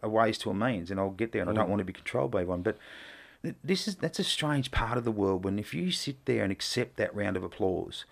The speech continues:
Speaker 1: knowing that you basically did nothing, and you walk down that path with everyone sort of bowing their head to you because you have money or, or even worse, inherited money,
Speaker 2: Mm.
Speaker 1: that's fundamentally flawed. Like, you are,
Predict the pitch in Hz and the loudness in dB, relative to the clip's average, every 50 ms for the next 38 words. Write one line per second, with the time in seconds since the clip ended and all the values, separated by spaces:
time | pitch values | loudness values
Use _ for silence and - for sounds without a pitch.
0 | - - - _ - 107 104 113 120 123 123 120 110 107 95 101 98 92 - - | -20 -20 -20 _ -2 2 4 6 6 8 8 6 4 4 2 -2 -4 2 6 6
1 | 101 101 98 - - 107 - - 101 95 95 101 95 92 95 95 92 92 95 - | 6 6 4 2 -2 -4 -4 -4 -4 -2 0 -2 0 0 0 2 2 0 0 -2
2 | - 95 - - - - - _ _ - - - - _ - - 101 104 101 98 | -4 -8 -8 -8 -10 -14 -16 _ _ -20 -20 -20 -20 _ -4 0 2 2 2 2
3 | 92 98 107 110 104 - - 117 110 107 104 104 101 98 - - - - 98 98 | 4 6 6 6 4 4 4 4 4 4 4 4 2 2 0 -2 -2 0 0 2
4 | 95 95 - - - 101 98 98 95 98 98 95 92 90 - - 98 92 92 - | 2 0 -2 -4 -2 2 2 4 4 4 2 0 0 -4 -4 -4 -4 -4 -4 0
5 | - - 95 95 95 92 92 92 85 85 82 95 95 110 110 - - 92 80 73 | 2 4 4 4 4 2 0 0 -2 -2 -4 -4 -6 -6 -6 -4 -4 -4 -4 -6
6 | 76 101 113 - - - - - - - 90 - - 107 92 95 98 104 101 98 | -8 -10 -12 -14 -18 -20 -20 -18 -8 -6 -2 0 2 0 0 0 0 0 2 2
7 | 98 - - - _ _ - - - - 113 98 104 104 104 107 107 104 98 95 | 0 0 -2 -8 _ _ -10 -6 -2 0 0 2 4 6 6 6 6 6 4 4
8 | 95 - - 110 104 104 98 - 113 101 101 101 101 95 - - 92 - - 98 | 4 2 2 2 2 2 2 2 2 2 4 2 2 2 0 -4 -6 -2 2 4
9 | 101 107 107 104 - 95 87 87 80 76 76 - - 131 - - - - 107 104 | 6 6 6 4 0 -2 -2 -2 -2 -4 -4 -8 -10 -10 -12 -12 -10 -8 -6 -6
10 | 104 101 92 - - - 95 - - - - - - 104 92 85 80 82 90 87 | -6 -6 -8 -10 -2 4 6 6 6 6 2 4 4 6 6 6 4 2 0 -2
11 | - - 80 71 - - - - 92 113 131 - - - - 92 98 107 - - | -2 -6 -10 -12 -12 -6 -2 2 4 4 4 4 2 0 0 0 0 0 2 2
12 | 165 175 151 120 95 87 - - - | 4 6 8 8 8 6 6 2 0